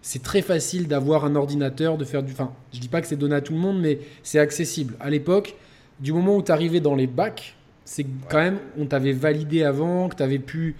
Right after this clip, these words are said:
Speaker 1: entrer en contact avec des producteurs. Donc, il y avait une qualité qui était, je pense, euh...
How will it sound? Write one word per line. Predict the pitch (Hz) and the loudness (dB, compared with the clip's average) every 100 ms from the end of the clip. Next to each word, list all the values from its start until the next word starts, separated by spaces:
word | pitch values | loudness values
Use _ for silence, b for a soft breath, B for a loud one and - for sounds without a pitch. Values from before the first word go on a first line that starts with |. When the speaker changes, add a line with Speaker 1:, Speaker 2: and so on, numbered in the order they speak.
| B B B | B B B
Speaker 1:
entrer | 139 135 156 | -4 -2 -2
en | 147 | 0
contact | 151 143 139 143 | -2 0 -2 0
avec | 131 131 | -2 -2
des | 131 | -4
producteurs. | - 135 131 202 | -4 -4 0 0
Donc, | 175 156 | 0 0
il | 151 | 0
y | |
avait | 147 | 0
une | 147 | 0
qualité | 143 180 170 185 202 | 0 0 0 -2 -2
qui | 156 | -4
était, | 139 156 | -4 -6
je | - | -4
pense, | 165 175 175 156 | -6 -4 -4 2
euh... | 139 135 127 123 | 4 4 2 -2